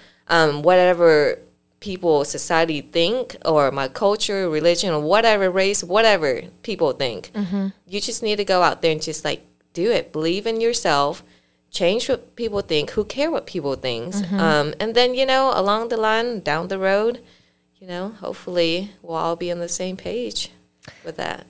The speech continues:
Speaker 2: And you're doing it.
Speaker 1: But, you know, I s-,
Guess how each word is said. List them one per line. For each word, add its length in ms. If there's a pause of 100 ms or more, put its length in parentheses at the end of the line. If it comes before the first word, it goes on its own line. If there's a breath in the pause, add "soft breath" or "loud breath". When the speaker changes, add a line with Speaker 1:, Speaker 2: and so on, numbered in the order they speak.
(120)
Speaker 2:
And 140
you're 100
doing 380
it. 180 (320)
Speaker 1:
But, 500
you 140
know, 200
I 220
s-, 300